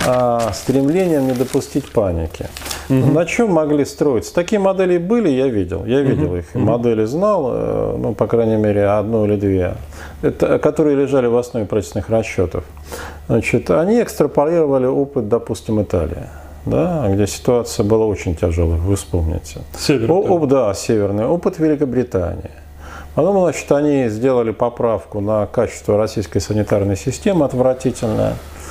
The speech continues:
Speaker 1: э, на организацию медицины, э,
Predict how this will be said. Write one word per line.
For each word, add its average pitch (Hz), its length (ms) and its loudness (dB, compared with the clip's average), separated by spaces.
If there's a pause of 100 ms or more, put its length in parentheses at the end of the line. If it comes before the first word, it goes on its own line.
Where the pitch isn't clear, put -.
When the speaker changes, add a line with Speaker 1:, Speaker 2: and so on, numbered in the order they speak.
(1000)
Speaker 1:
э, 160 40 0
на 135 920 2
организацию 131 800 0
медицины, 151 640 0
э, 123 640 0